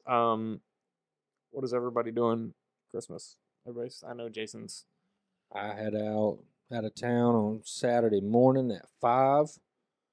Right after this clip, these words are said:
Speaker 2: to make sure I'm there for, um, some sausage gravy and chicken
Speaker 1: Ooh.
Speaker 2: biscuits,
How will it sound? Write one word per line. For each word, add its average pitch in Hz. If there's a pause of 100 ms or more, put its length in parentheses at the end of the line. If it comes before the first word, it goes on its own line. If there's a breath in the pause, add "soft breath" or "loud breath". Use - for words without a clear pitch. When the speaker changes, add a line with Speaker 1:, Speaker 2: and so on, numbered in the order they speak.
(760)
Speaker 2:
to -
make 110
sure 110
I'm 107
there 107
for, 104 (240)
um, 104 (1200)
some 98
sausage 113
gravy 110
and 95
chicken 117
Speaker 1:
Ooh. 107
Speaker 2:
biscuits, -